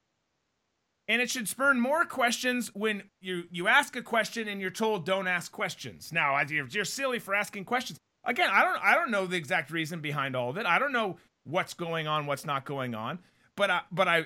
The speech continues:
I'm way more curious when you tell me I can't ask questions. Same thing about the election. We, we,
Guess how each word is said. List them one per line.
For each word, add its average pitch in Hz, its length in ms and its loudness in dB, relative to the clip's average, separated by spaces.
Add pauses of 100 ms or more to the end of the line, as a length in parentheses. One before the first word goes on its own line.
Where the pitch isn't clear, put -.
I'm 147 380 0
way 208 220 2
more 208 260 2
curious 202 840 -2 (380)
when 175 200 -4
you 165 120 -6
tell 220 260 2
me 190 180 0
I 156 100 2
can't 180 300 -4
ask 156 220 -2
questions. 160 680 -6 (1600)
Same 220 240 2
thing 247 200 2
about 226 200 4
the 233 80 -4
election. 233 460 -2 (240)
We, 208 180 -2
we, 196 200 -8